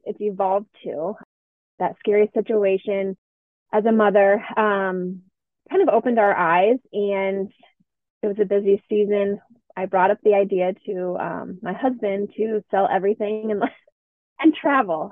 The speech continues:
Um, we had what we felt like was our dream home. We had, you know, what we,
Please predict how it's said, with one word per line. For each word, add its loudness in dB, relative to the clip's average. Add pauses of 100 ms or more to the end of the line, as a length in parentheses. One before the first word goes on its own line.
(120)
Um, 4
we 2
had 0
what 0
we -2
felt 0
like -2
was -4
our -2
dream -8
home. -6 (760)
We -4
had, -4
you 2
know, -2
what -8
we, 0